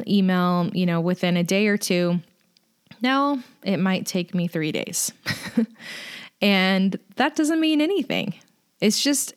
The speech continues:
it's just a, you know, a reframe of that. You know, I, there's a lot of different ways that we can work through,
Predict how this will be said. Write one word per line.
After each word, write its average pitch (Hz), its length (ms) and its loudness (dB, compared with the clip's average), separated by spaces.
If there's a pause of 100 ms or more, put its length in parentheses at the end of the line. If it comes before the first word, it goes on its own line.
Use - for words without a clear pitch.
it's 196 220 0
just 226 300 -2
a, 180 480 2
you 180 100 -2
know, 180 200 0
a 180 80 0
reframe 175 600 0
of 160 120 -4
that. - 280 -4 (580)
You 185 120 0
know, 170 280 2 (120)
I, 180 200 0 (1080)
there's 196 340 2
a 185 60 2
lot 185 260 2
of 202 100 2
different 190 420 0
ways 175 300 2
that - 120 -2
we 185 140 0
can 170 500 -2 (420)
work 190 440 -2
through, 175 840 0